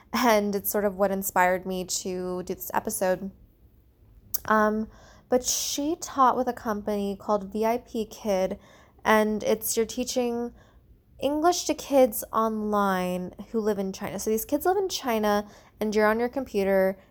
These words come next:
and you're just teaching them English. Um, and then everything is provided for you, and you can open up time slots. She really liked it. She enjoyed the kids that she worked with. She said the time zones,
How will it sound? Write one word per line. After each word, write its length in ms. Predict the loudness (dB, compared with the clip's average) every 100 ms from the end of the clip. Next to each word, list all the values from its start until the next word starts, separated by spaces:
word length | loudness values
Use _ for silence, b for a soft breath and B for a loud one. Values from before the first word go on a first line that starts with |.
| -6
and 140 | -2 2
you're 140 | 2
just 260 | 2 -2 -4
teaching 300 | -4 -4 -2
them 120 | -4
English. 540 | -4 -8 -6 -4 -6 b b _ 4
Um, 260 | 6 6
and 220 | 4 2 2
then 140 | 2
everything 520 | 2 2 0 -2 -2
is 140 | -2 -4
provided 520 | -4 0 2 2 -2
for 280 | -4 -2 0
you, 500 | 2 2 2 0 b b b b
and 280 | 2 2 2
you 80 | -2
can 120 | 0
open 200 | 0 0
up 100 | -6
time 360 | -8 -6 -6 -4
slots. 560 | -2 0 0 -2 -6 -6 b b
She 280 | -4 -2
really 260 | 0 0 0
liked 380 | 0 0 0 -2
it. 100 | -2
She 220 | -4 -2
enjoyed 400 | -2 0 0 0
the 80 | -2
kids 320 | -2 -2 -2
that 100 | -4
she 160 | -2 -2
worked 220 | 0 0
with. 180 | -2 -2
She 160 | -6 -2
said 200 | 2 2
the 160 | 2
time 360 | -2 -2 -2 0
zones, 460 | 2 2 0 -4